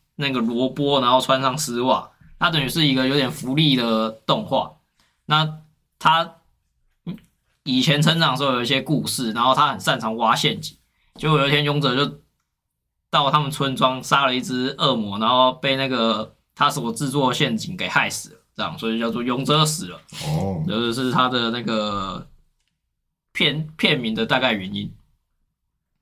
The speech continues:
Speaker 1: 那会看这一部，就是因为我其实已经有看过他的漫画，所以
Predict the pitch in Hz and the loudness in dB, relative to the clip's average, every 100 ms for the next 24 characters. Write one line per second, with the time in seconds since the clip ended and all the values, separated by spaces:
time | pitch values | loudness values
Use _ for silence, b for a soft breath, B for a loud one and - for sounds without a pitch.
0 | _ _ - 175 180 175 185 165 165 156 | _ _ 0 2 4 4 2 2 2 4
1 | 151 151 151 156 135 92 - - 127 120 | 4 4 4 4 4 -2 -6 -2 0 0
2 | 123 131 135 110 98 104 139 131 - 131 | -2 -4 -2 -2 -2 -2 -2 0 0 0
3 | 220 120 180 160 117 98 123 120 117 | 0 -2 -4 -2 -2 -2 -2 -6 -8